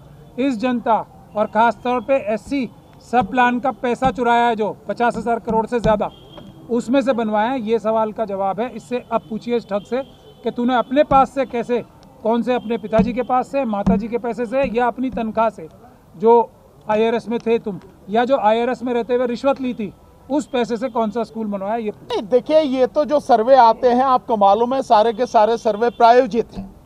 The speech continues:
Speaker 2: और किसके द्वारा कराए जा रहे हैं और कौन है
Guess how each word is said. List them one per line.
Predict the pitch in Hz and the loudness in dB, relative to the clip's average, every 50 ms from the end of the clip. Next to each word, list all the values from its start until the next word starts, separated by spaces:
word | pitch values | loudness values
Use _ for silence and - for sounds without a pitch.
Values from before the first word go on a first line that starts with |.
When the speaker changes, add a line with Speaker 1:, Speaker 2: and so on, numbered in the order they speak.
| - - - - - - - - - - - | -20 -20 -20 -20 -20 -20 -20 -20 -16 0 2
Speaker 2:
और | 269 302 | 2 2
किसके | 208 311 311 - - 330 320 | 2 -2 -8 -6 -2 -2 2
द्वारा | 247 302 302 311 320 | 4 6 6 6 4
कराए | 311 - 302 294 302 302 302 | 4 4 4 4 4 4 4
जा | 302 302 294 | 4 2 2
रहे | 285 302 302 294 | 2 2 0 0
हैं | 294 311 - | -2 -4 -2
और | - 254 269 | 0 0 0
कौन | - - 269 269 277 294 302 294 | 0 4 6 6 8 8 6 4
है | 285 302 339 - - | 2 -2 -2 -4 -12